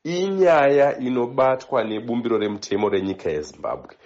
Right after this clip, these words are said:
Haisi nyaya inomirira vekunze kuti vataure.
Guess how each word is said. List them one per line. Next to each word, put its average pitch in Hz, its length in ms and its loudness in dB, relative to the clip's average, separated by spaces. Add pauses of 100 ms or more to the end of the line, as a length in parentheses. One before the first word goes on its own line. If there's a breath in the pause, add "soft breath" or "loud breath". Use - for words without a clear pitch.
(160 soft breath)
Haisi 107 460 0
nyaya 127 440 4
inomirira 123 1120 -2
vekunze 95 840 -4
kuti 90 240 -10
vataure. 90 680 -2